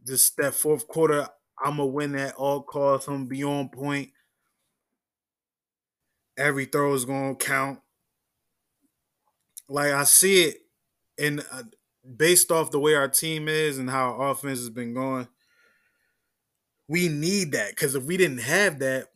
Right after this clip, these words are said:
we wouldn't, we probably wouldn't have a win at all. We probably would have just one win maybe.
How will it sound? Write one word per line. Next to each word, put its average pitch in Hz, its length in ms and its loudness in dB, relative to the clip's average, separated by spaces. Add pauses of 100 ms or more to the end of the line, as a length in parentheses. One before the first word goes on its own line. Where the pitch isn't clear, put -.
we 147 140 -4
wouldn't, 165 480 -2
we 147 100 -8
probably 180 280 0
wouldn't 156 180 -4
have 151 220 2
a 131 40 -2
win 151 240 -2
at 123 100 -2
all. 139 380 -4 (400)
We 117 60 -18
probably 160 260 4
would 139 140 -2
have 131 300 -4
just 113 260 -12
one 139 260 -8
win 147 220 -6
maybe. 110 340 -12